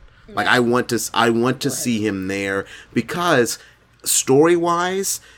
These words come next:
Speaker 1: you have to change so much then. At that point, you have to explain, like, where's Peter? You have to explain, like,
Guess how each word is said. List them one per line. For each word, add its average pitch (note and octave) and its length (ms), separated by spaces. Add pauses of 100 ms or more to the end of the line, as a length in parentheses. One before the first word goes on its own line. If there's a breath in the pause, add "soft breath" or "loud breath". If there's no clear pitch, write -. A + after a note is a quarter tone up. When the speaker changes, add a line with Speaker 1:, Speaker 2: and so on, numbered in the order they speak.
Speaker 1:
you F#3+ 160
have G3 200
to C#3 100
change D3+ 600
so C#3+ 240
much B2+ 560
then. C2 340 (260 soft breath)
At A#2 200
that C3+ 280
point, F#2 240
you G#2+ 140
have A2 140
to A#2+ 60
explain, A2+ 420
like, A#2 160
where's F2 380
Peter? C3+ 420
You E2 100
have F2 120
to - 60
explain, A2+ 380
like, A2 240